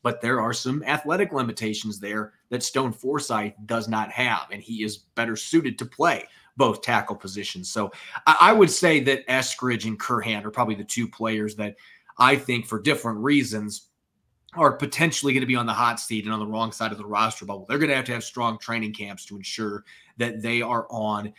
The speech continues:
this roster. This bonus episode of Locked On Seahawks is brought your way by FanDuel.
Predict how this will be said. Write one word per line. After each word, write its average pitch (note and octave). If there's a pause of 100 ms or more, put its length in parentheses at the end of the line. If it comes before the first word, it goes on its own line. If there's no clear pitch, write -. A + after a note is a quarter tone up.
(160)
this A#2
roster. B2+
This A#3+
bonus C4+
episode A3
of C#3+
Locked C#3+
On C3
Seahawks B2 (220)
is C3
brought C#3+
your G#3
way D#3
by C#3
FanDuel. C3+